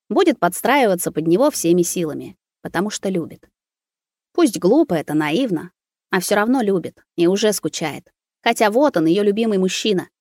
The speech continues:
сидит перед ней, гладит по волосам широкой ладонью и красиво улыбается. "У тебя сутки, Накашев",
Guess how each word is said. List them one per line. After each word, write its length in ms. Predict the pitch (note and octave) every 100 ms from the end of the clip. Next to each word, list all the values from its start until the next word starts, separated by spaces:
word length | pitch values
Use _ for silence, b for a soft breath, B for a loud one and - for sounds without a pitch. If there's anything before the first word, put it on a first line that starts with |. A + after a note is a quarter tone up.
| _
сидит 400 | - A#3 G#3+ C#4+
перед 260 | F#3 E3+ E3+
ней, 240 | D3+ - _
гладит 400 | E3+ G3+ D4 F#3+
по 80 | D#3+
волосам 420 | D#3+ E3 E3+ A#3+
широкой 380 | A#3 F3 F3 E3
ладонью 480 | D3+ D#3+ B3+ A3+ D#3
и 20 |
красиво 400 | - D#3 - G3
улыбается. 720 | F#3 F#3+ F#3 D3+ C#3+ - E3 _ _ _ _ _ _ _ _ -
"У 60 |
тебя 320 | E3+ F3+ A#3
сутки, 420 | - - G#3 - D#3
Накашев", 600 | D3 - D3+ - -